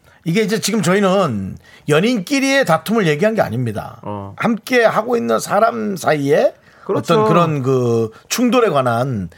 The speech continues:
Speaker 1: 그런 것들을 얘기를 한 거예요.
Speaker 2: 어.
Speaker 1: 예. 저희가 그런 걸로 생각했으면 저희도 이 뭐랄까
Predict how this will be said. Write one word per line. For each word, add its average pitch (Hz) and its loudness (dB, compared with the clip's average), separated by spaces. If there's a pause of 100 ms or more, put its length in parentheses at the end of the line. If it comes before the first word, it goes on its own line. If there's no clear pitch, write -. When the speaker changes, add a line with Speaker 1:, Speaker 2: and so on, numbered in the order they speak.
(200)
Speaker 1:
그런 202 0
것들을 117 -2
얘기를 113 -2
한 156 -2
거예요. 110 -4
Speaker 2:
어. 104 -14
Speaker 1:
예. 113 -8 (300)
저희가 185 2
그런 240 2
걸로 226 4
생각했으면 160 -2
저희도 160 0 (460)
이 131 0
뭐랄까 120 0